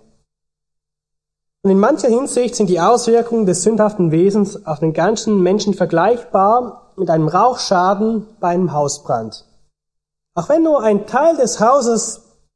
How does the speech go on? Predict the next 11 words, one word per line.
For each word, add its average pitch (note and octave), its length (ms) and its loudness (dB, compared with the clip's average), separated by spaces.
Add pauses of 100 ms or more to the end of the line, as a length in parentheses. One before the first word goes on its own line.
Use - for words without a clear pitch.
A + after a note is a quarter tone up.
(120)
von F#3 120 2
den E3+ 100 2
Flammen F#3+ 340 0
vernichtet A3 520 -2
worden F3 280 2
ist, G#3+ 400 -2 (460)
so - 100 -4
ist E3+ 160 -2
der D3+ 180 0
Rauch A3 520 0
doch - 460 0